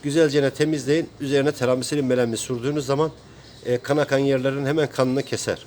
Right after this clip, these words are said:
anında. Artı antibiyotik özelliği olduğu için yaranın direkt kurutumuna geçer. Yani elinizde kesik olduğu zaman da Teramisil melem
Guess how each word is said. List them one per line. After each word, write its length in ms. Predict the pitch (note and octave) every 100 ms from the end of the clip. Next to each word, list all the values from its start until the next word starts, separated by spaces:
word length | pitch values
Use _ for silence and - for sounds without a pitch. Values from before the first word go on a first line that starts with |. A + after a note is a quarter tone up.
| -
anında. 460 | A#2 A#2 A#2 C#3+ C#3+ -
Artı 440 | B2+ C3+ - E3+ - - - -
antibiyotik 680 | B2+ C3+ D3+ D#3+ D#3 C#3 C3
özelliği 400 | B2 B2+ A#2+ B2+
olduğu 360 | B2+ C3 C3
için 260 | B2+ - E3 - - - - -
yaranın 500 | A#2 C#3 D3 E3 F3+
direkt 260 | D3 E3 -
kurutumuna 500 | C#3+ C3+ B2+ B2 B2
geçer. 420 | G2+ - D#2+ - - - - - A2
Yani 200 | B2 C3
elinizde 560 | C3 C#3 D3+ C#3 C#3
kesik 300 | C#3+ C3 C3
olduğu 240 | C3+ B2+ C#3
zaman 300 | C3+ C3 A#2+
da 80 |
Teramisil 520 | A2+ A#2+ C3 C#3 C#3+ C#3
melem 260 | B2+ B2+